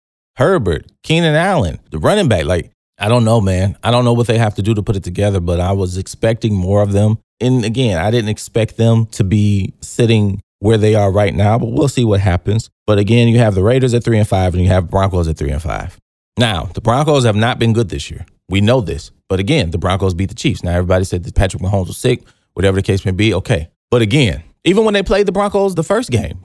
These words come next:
they struggled against the Broncos. That's why I don't personally feel the Chiefs are legit six and two, but time will tell. And again, over these next two weeks, I'll give the Chiefs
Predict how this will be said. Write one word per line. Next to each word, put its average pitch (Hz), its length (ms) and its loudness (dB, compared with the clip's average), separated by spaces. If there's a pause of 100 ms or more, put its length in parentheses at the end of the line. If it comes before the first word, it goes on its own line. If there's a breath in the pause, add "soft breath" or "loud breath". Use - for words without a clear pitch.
they 196 140 2
struggled 185 680 -4 (100)
against 110 280 0
the 104 60 -4
Broncos. 87 520 -4
That's 170 280 -2
why 139 140 0
I 131 200 0
don't 123 160 0
personally 123 440 0
feel 98 560 0 (240)
the 85 360 0
Chiefs - 500 -2 (220)
are 104 260 2
legit 95 680 -2 (260)
six - 280 -2
and 143 140 -2
two, 160 340 -2 (240)
but 117 360 0
time 165 260 0
will 190 100 0
tell. 123 380 0 (380)
And 104 260 0
again, 107 300 2
over 110 240 0
these 123 200 0
next 123 300 -2
two 143 160 -2
weeks, 131 360 -2
I'll 127 160 0
give 139 200 0
the 104 60 -8
Chiefs - 480 -4